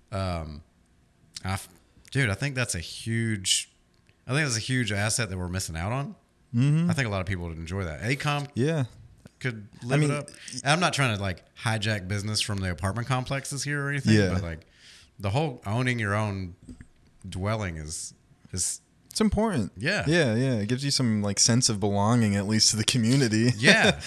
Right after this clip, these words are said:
Speaker 1: And
Speaker 2: You know,
Speaker 1: it's,
Speaker 2: and
Speaker 1: I mean,
Speaker 2: you
Speaker 1: you're
Speaker 2: got stake in it.
Speaker 1: reinvesting. Yeah, now you've got, you need that property to not be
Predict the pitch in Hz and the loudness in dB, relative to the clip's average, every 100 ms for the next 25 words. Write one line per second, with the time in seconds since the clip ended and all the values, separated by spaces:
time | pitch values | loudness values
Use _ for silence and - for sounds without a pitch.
0 | - - 127 175 123 120 117 147 151 151 | -8 0 4 6 8 6 4 4 4 2
1 | 143 127 - 113 131 - 147 - 127 123 | 0 -4 -6 4 8 8 8 6 6 4
2 | - - 123 113 110 143 117 123 151 147 | 4 2 -2 -4 0 2 4 2 2 2
3 | 135 131 120 107 - - _ _ 101 123 | 4 4 4 2 -6 -20 _ _ -2 2
4 | 151 131 135 120 117 98 117 113 110 104 | 4 6 4 4 0 2 2 2 0 -2
5 | 92 107 98 98 98 95 87 95 95 92 | -2 -2 0 2 2 0 -2 -4 -4 -4
6 | 87 | -6